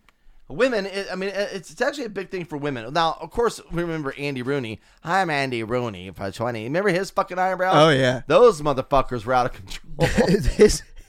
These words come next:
Speaker 2: his eyebrows were a big hairband.
Speaker 1: They, they were. <laughs>
Speaker 2: They went
Speaker 1: They
Speaker 2: on,
Speaker 1: were.
Speaker 2: they went on tour
Speaker 1: They
Speaker 2: in the
Speaker 1: did
Speaker 2: eighties.
Speaker 1: cornrows.
Speaker 2: <laughs> Yeah.
Speaker 1: Um, but, um,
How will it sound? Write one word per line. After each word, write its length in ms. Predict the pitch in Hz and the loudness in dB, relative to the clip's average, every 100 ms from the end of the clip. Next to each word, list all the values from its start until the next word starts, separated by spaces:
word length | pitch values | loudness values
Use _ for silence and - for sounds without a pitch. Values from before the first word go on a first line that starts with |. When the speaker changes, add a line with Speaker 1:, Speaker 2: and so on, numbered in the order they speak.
| - - - - - - | -20 -20 -16 -14 -14 -2
Speaker 2:
his 120 | 202 | 0
eyebrows 440 | 160 180 165 143 135 | 4 4 6 4 4
were 100 | 139 | 2
a 40 | 135 | 4
big 160 | 147 | 2
hairband. 440 | 135 156 151 113 110 | 4 0 0 -6 0
Speaker 1:
They, 380 | 160 151 151 160 | 0 0 -4 -2
they 60 | 123 | 2
were. 120 | 175 | 0
<laughs> 720 | - - 359 - 392 - - - | 0 2 2 4 2 4 2 4
Speaker 2:
They 60 | |
went 80 | 220 | 6
Speaker 1:
They 60 | 208 | 6
Speaker 2:
on, 120 | 170 | 6
Speaker 1:
were. 260 | 214 208 160 | 8 8 6
Speaker 2:
they 80 | 185 | 4
went 120 | 247 | 4
on 100 | 190 | 4
tour 200 | - 220 | 6 6
Speaker 1:
They 60 | 208 | 6
Speaker 2:
in 60 | 143 | 6
the 40 | |
Speaker 1:
did 180 | 156 160 | 6 6
Speaker 2:
eighties. 60 | |
Speaker 1:
cornrows. 680 | 190 208 190 151 120 104 151 | 6 6 6 4 2 -2 -4
Speaker 2:
<laughs> 20 | |
Yeah. 160 | - 208 - | 2 2 2
Speaker 1:
Um, 440 | 160 165 156 127 113 - - - - | 6 8 8 2 -6 -16 -20 -20 -16
but, 320 | 131 190 190 | 4 4 6
um, 380 | 190 180 160 | 6 6 4